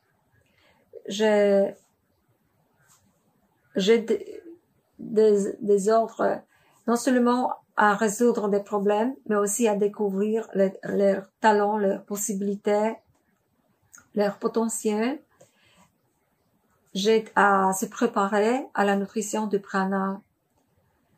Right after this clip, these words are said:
Je, moi-même, j'utilise le régime de prana que j'ai appelé prana diète. Mais de temps en temps, je déguste quelque chose avec des amis, avec la famille, ou pendant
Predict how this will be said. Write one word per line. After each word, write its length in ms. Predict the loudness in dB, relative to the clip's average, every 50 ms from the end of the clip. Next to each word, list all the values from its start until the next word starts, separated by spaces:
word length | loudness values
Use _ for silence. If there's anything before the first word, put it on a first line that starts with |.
| _ _ _ _ _ _ _ _ _ _ _ _ _ _ _ _ _ _ _
Je, 260 | -6 -2 0 0 2
moi-même, 460 | 2 2 4 4 4 6 6 4 4
j'utilise 720 | 2 0 -4 -4 -2 0 2 2 2 2 0 -2 -6 -8 -10 -14 _ _ _ -20 -10 -4
le 360 | 2 4 6 6 6 4 2 0
régime 460 | 0 2 0 0 0 0 0 0 2
de 80 | 0
prana 720 | 0 -2 0 -2 0 0 2 2 2 4 2 2 0 -2 -6 _ _
que 180 | 0 0 2 2
j'ai 180 | 2 2 2
appelé 480 | 2 2 2 2 0 0 0 0 0 -4 -8 _
prana 400 | -2 0 0 2 2 0 -2 -2
diète. 540 | 0 2 2 2 2 -2 -6 -14 -20 -20 _ _ _ _ _ _ _ _ _ _ _ _ _ _ _ _ _ _ _ _ _
Mais 180 | 2 2 4 4
de 80 | 2
temps 300 | 2 2 2 -2 0 0
en 100 | -2 -4
temps, 320 | -2 0 0 0 0 0 -4
je 120 | -6 -6
déguste 520 | 0 0 0 2 2 -2 -2 -2 -4 -2 -2
quelque 240 | -2 -2 0 -4
chose 520 | -6 -4 -2 0 0 0 -2 -4 -8 -12 -16 _ _ _
avec 240 | 0 0 0 2 2
des 220 | 2 0 2 2 0
amis, 440 | 0 0 0 -2 -4 -6 -8 -14 -12 _
avec 320 | 0 0 2 2 -2 0
la 140 | 0 0 0
famille, 500 | 0 -2 -2 -2 -2 -2 -4 -4 -6 -10 -14 _ _ -4
ou 60 | -4
pendant 720 | -2 0 0 0 2 2 2 4 4 2 0 -4 -8 -14